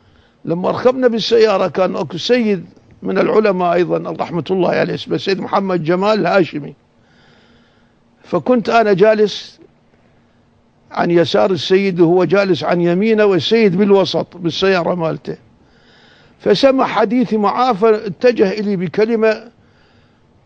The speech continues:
يعني شديدة: "سيد طالب،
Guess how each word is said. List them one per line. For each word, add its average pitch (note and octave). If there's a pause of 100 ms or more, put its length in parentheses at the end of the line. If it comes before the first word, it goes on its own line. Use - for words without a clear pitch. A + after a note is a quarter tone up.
(120)
يعني F3+
شديدة: G#3 (560)
"سيد F#3
طالب، C4